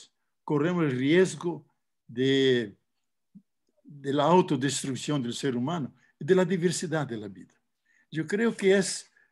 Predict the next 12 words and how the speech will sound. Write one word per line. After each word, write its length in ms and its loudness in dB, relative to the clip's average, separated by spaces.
la 160 -4
Carta 280 0
de 120 2
la 160 2
Tierra 560 0
llegó 440 0
al 160 0
punto 380 2
central 580 -2
que 260 -4
Capra, 520 -2
eh, 380 -8